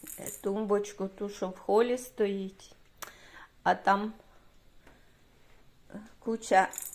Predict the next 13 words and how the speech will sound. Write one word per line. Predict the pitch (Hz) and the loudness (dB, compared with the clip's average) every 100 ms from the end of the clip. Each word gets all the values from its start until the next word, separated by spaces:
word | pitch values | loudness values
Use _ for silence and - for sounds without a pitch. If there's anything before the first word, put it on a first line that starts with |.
| - | -8
ліків. | 220 262 - 208 208 - - - - - - - - | -4 -4 -2 -4 -4 -10 -20 -20 -20 -20 -20 -20 -20
Тепер | - - 202 | -2 2 2
думаю, | 196 208 196 190 | 4 2 4 2
куди | 180 185 175 233 285 | 0 0 6 6 6
ж | 302 262 | 0 0
його | 269 262 | 4 4
все | 254 - 247 240 | 2 2 4 2
оце | 233 233 | 2 0
діть. | 220 214 214 | 0 -4 -4
Оце | 220 220 240 | -6 -2 0
оцю | 226 226 220 | 0 -2 -12
тумбочку | - 208 202 208 233 - 269 | -8 -6 -4 -4 -4 -6 -8
відкриває. | 262 254 - 214 202 202 196 220 240 | -6 -6 -2 -2 0 0 2 0 -2